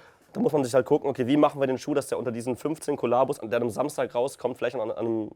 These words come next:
schlechten Samstag, wo noch irgendwas anderes rauskommt, was groß gehypt ist, wie ein Skepta M X siebenundneunzig, wie kann man sich da durchsetzen?"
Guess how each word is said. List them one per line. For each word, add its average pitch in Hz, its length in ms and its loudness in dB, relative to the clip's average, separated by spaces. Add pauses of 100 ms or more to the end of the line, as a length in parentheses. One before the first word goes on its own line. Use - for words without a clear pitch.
schlechten - 420 -6
Samstag, 127 260 -2
wo 127 60 0
noch 120 80 4
irgendwas 123 240 -2
anderes 131 320 -2
rauskommt, 117 380 -2
was 110 120 -10
groß 151 220 0
gehypt 120 300 -4
ist, - 100 -16
wie 90 60 -12
ein 101 100 -12
Skepta - 360 -8
M 107 180 -10
X 107 140 -14
siebenundneunzig, 113 520 -6 (260)
wie 135 60 -2
kann 143 140 0
man 131 80 2
sich 123 60 -2
da 131 60 2
durchsetzen?" 107 640 -6